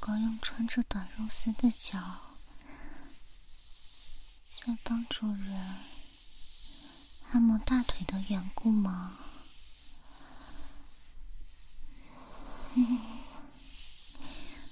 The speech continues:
可是主人今天很累，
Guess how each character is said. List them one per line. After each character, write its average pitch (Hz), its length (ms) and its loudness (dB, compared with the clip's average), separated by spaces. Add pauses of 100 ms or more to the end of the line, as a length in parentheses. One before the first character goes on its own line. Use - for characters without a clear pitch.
(200)
可 - 240 -4
是 - 200 -6
主 233 180 2
人 208 200 4
今 233 220 4
天 240 200 4
很 196 540 2
累， 220 460 4